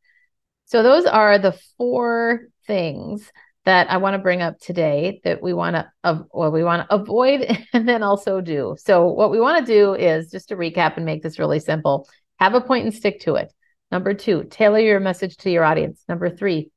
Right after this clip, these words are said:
be open to new ideas. And number four, set clear expectations. And at some point, I'm gonna be doing another one because I have got more of these to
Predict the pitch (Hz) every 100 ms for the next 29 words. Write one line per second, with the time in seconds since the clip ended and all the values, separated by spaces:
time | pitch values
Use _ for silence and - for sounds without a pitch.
0 | - 180 190 226 240 226 208 202 175 170
1 | 165 165 170 170 165 160 - 214 202 196
2 | - _ - - - 185 151 151 - 147
3 | - - - - _ _ _ _ _ _
4 | _ _ - 185 190 - _ _ _ _
5 | - 196 - 302 339 339 247 226 233 -
6 | 185 202 208 196 190 185 185 180 180 180
7 | 180 170 175 175 175 175 165 170 165 160
8 | - 185 190 262 349 269 208 190 214 269
9 | _ _ _ _ - 233 202